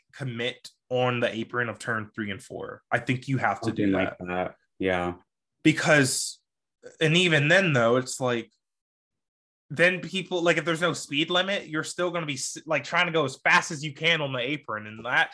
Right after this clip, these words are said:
Speaker 1: could just get, oh,
Speaker 2: Right.
Speaker 1: there's no f-,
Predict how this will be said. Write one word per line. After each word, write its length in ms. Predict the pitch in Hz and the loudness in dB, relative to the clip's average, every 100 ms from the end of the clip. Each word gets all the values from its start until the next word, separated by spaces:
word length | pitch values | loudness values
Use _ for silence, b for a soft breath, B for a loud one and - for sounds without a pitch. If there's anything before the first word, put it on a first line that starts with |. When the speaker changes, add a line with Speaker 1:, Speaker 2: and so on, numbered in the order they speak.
| - | -8
Speaker 1:
could 100 | 123 | -12
just 220 | 110 - | -14 -12
get, 140 | 110 - _ _ _ _ | -14 -14 _ _ _ _
oh, 260 | 131 127 B B B B B _ _ - | 0 0 B B B B B _ _ -4
Speaker 2:
Right. 140 | 98 | 2
Speaker 1:
there's 160 | 196 262 | 4 6
no 180 | 175 170 | 8 8
f-, 220 | - - | 6 -4